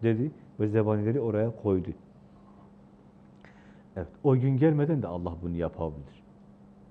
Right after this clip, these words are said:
Eğer Allah bunu erteliyorsa, böyle yapanlara erteliyorsa,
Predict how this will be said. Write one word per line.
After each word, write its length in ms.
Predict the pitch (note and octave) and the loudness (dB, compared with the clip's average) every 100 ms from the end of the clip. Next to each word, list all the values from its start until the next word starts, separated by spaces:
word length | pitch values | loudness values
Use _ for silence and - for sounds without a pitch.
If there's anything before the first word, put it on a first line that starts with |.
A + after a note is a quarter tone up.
| - - - - - - - - - - - | -20 -20 -20 -20 -20 -20 -20 -20 -20 -20 -2
Eğer 240 | A2+ B2+ F#2+ | 2 2 2
Allah 360 | G#2+ B2+ A2 | 2 2 2
bunu 280 | G#2+ G#2 B2+ - - - - | 2 2 -2 -6 -18 -20 2
erteliyorsa, 920 | G#2+ G#2+ A#2 A#2 B2+ C3 - B2 C#3 F#2+ | 4 6 4 6 6 4 0 -4 -4 0
böyle 280 | A#2 B2+ | 2 4
yapanlara 640 | G#2 G2 G#2+ G#2 G#2 A#2 - | 2 2 0 0 0 0 -2
erteliyorsa, 800 | G#2 - A2 G#2+ B2+ G#2+ B2+ | -4 -4 -2 2 2 2 -6